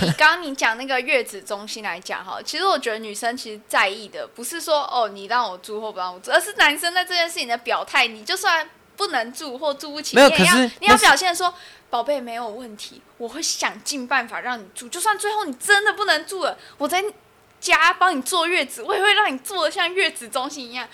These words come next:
Speaker 2: 对，
Speaker 1: 女生要的就是这个。
Speaker 2: 我觉-，我觉得真的可以。就是如果你的，你的 offer 给这样子，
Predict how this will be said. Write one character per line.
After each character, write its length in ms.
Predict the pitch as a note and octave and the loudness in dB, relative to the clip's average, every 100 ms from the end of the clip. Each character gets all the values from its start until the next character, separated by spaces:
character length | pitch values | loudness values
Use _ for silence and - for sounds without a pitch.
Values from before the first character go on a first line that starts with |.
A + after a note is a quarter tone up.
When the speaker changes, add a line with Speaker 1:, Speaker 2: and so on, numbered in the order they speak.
| - | -4
Speaker 2:
对， 180 | - F#3 | 6 6
Speaker 1:
女 60 | D#3+ | 6
生 100 | F#4+ G#4 | 4 4
要 160 | A4 | 4
的 100 | D#4+ | 2
就 120 | D4+ | -4
是 40 | E4+ | 4
这 60 | |
个。 20 | G3 | 6
Speaker 2:
我 60 | |
觉-， 160 | G3 - G3 | 6 4 4
我 100 | G3 | 6
觉 120 | G3+ | 6
得 80 | G3+ | 6
真 180 | B3 | 6
的 100 | B3 | 6
可 300 | A3 F3 D3+ | 6 6 6
以。 180 | D#3 C#3+ - _ - | 6 -2 -12 _ -8
就 140 | F#3+ C4 | 2 4
是 100 | C4 F#3+ E3 | 6 4 2
如 160 | G#3+ | 4
果 180 | A#3+ F#3+ | 8 8
你 240 | D#3 C#3+ C3+ | 8 4 6
的， 300 | C#3 B2+ - - - - | 8 8 4 -12 -20 -4
你 140 | D3+ | 2
的 80 | E3+ | 6
offer 520 | - A3 A#3 F#3 C#3+ C#3+ | 10 10 10 8 6 4
给 180 | C3 A#2+ | 2 4
这 120 | D3+ | 8
样 180 | D#3+ D#3+ | 8 6
子， 180 | B2+ | 0